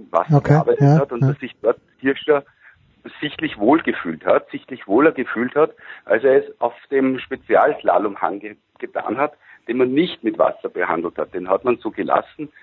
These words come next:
Speaker 1: und das war eigentlich schon, schon, ja, äh, der Anfang vom Ende.
Speaker 2: Hm.
Speaker 1: Den, den Hang oder die Hangseite, wo die Frauen heute ihren Kombislalom abgehalten haben,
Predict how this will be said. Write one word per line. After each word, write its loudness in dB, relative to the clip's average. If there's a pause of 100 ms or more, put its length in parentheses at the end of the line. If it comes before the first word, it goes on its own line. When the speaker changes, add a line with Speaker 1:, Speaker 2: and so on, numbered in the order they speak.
(340)
Speaker 1:
und -10
das -4 (120)
war 4
eigentlich -2
schon, -2 (100)
schon, -6 (160)
ja, 4 (400)
äh, -20 (1400)
der 2
Anfang 0
vom -8
Ende. 0 (220)
Speaker 2:
Hm. 0 (140)
Speaker 1:
Den, -2 (760)
den -4
Hang 2
oder -2
die -14
Hangseite, -2
wo -6
die -2 (140)
Frauen 2
heute 0
ihren -4
Kombislalom -6
abgehalten -4
haben, -2